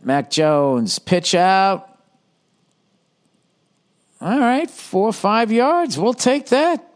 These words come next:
We will take that all day long. No flags. I love it. All right, let's get to, okay, girlfriend's sister.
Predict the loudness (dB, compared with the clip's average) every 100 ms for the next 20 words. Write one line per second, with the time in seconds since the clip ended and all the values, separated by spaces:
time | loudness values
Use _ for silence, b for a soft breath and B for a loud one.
0 | -10 -4 0 0 -2 0 0 0 0 2
1 | 2 -2 -4 0 4 4 2 0 0 2
2 | 2 2 2 2 2 2 0 -2 2 2
3 | 2 0 -4 -10 _ b b b b b
4 | b b -8 -4 0 0 0 -4 -10 _
5 | _ _ _ _ _ -20 _ -6 -4 -2
6 | -4 -8 _ -12 -12 -8 -8 -8 -8 -8
7 | -6 -2 0 0 -2 -2 0 -2 -4 -4
8 | -2 0 0 0 -2 -2 0 0